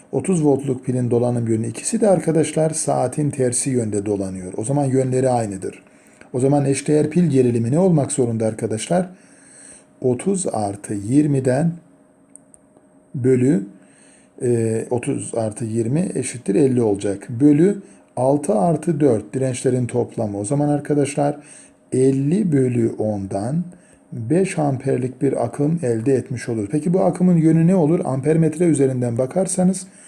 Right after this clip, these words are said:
aşağı doğru oldu arkadaşlar. Gördünüz mü? Tabii saatin tersi yönde demeniz daha doğru. İkinci devrede arkadaşlar bakıyorum şimdi. Yirmi voltluk pilin yönünü gösteriyorum. Diğerinin yönünü gösteriyorum arkadaşlar. Baktığım zaman şunu görüyorum.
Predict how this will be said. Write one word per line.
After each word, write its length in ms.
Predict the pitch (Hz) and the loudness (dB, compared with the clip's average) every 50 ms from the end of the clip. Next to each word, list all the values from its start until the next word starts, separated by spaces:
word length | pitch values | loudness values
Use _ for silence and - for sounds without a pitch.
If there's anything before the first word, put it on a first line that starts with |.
| - - - - _ _ - | -20 -20 -20 -20 _ _ -6
aşağı 400 | 139 120 - - 143 131 127 110 | -6 -4 0 0 0 2 2 0
doğru 220 | 113 110 104 98 | 0 -2 -2 -2
oldu 200 | 98 95 95 101 | -4 -4 -4 -4
arkadaşlar. 680 | 95 95 92 - - - 98 95 - - 98 - - - _ _ _ _ _ _ _ _ _ _ - | -6 -6 -8 -8 -8 -8 -8 -8 -10 -14 -14 -16 -16 -20 _ _ _ _ _ _ _ _ _ _ -6
Gördünüz 520 | - 127 120 117 113 135 151 170 160 160 | -2 0 0 0 0 2 2 2 2 2
mü? 120 | 175 196 185 | 0 0 0
Tabii 200 | - 143 131 143 | 0 0 -2 0
saatin 420 | 139 - 135 120 113 110 - 180 175 | 0 0 0 0 0 0 0 0 2
tersi 360 | 180 147 147 143 147 - 156 | 4 2 2 2 2 0 0
yönde 260 | 135 120 113 110 107 | 0 0 0 -2 -4
demeniz 420 | 107 104 101 113 143 185 196 196 | -4 -4 -4 -2 -2 -2 -2 0
daha 280 | 180 165 131 135 131 110 | -2 0 0 0 0 -2
doğru. 320 | 104 101 95 92 90 95 - - - _ _ _ - - - - - - - - - - - _ _ - | -2 -4 -4 -4 -8 -12 -14 -16 -20 _ _ _ -20 -20 -20 -20 -20 -20 -20 -20 -20 -20 -20 _ _ -6
İkinci 400 | 156 - - 226 254 247 285 277 | -4 -2 0 0 2 2 2 4
devrede 400 | 247 214 175 147 139 120 120 113 | 4 4 4 4 4 4 2 2
arkadaşlar 600 | 110 110 - 123 113 117 110 - - 170 180 175 | 0 -2 -2 -2 -2 -2 -2 0 0 0 0 2
bakıyorum 420 | 190 180 - 190 175 143 120 110 | 0 2 2 4 4 4 2 0
şimdi. 420 | 110 - - 117 113 127 170 208 220 - - - - _ _ _ _ _ - _ - - - _ _ - | -4 -4 -6 -4 -2 0 0 0 -2 -6 -12 -20 -20 _ _ _ _ _ -20 _ -20 -20 -20 _ _ -2
Yirmi 300 | 139 147 156 185 226 247 | 2 4 4 4 4 4
voltluk 400 | 233 226 196 - - 202 165 - | 4 2 2 2 0 -4 -4 0
pilin 220 | - 175 160 156 143 | 0 2 2 2 2
yönünü 400 | 123 120 117 117 127 151 185 196 | 2 2 2 2 2 2 2 2
gösteriyorum. 800 | 208 208 185 - - - 208 196 196 196 196 190 202 202 196 - - - - - - - _ _ - 139 120 | 2 2 2 2 0 0 2 2 4 4 4 2 2 -2 -4 -8 -12 -18 -20 -20 -20 -20 _ _ -8 -2 2
Diğerinin 540 | 139 160 185 208 202 208 208 214 214 202 | 4 4 6 6 6 6 4 4 6 6
yönünü 380 | 185 151 143 127 120 117 117 110 | 6 6 6 4 4 2 0 0
gösteriyorum 640 | 110 113 104 - - - 123 113 113 113 110 113 113 | 0 0 -2 -2 -4 -4 -2 -2 0 0 0 0 0
arkadaşlar. 640 | 113 113 110 - 127 117 117 117 - 135 127 127 131 | -2 -4 -4 -4 -2 -2 -2 -4 -2 -2 -2 0 0
Baktığım 360 | 151 156 156 - 220 220 214 | 0 0 0 0 0 2 2
zaman 240 | 214 202 208 208 190 | 2 2 2 2 0
şunu 280 | - - 190 190 180 | 0 2 2 2 4
görüyorum. 480 | 156 135 117 107 107 101 95 92 92 | 4 4 4 4 2 0 -2 -4 -6